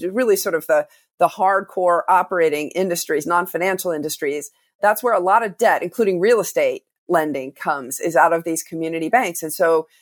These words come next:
to preserve the credit impulse, the, the deal that got cut was that they wouldn't have to be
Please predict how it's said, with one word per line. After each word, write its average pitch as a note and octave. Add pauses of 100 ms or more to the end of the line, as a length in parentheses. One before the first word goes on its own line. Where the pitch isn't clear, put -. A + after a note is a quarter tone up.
(140)
to G3
preserve G3
the F3+
credit B3+
impulse, F3
the, E3+
the F3+
deal A3+
that F3
got D#3+
cut A3+
was E3 (240)
that F3
they A#3
wouldn't A3+
have G#3
to G#3
be F3+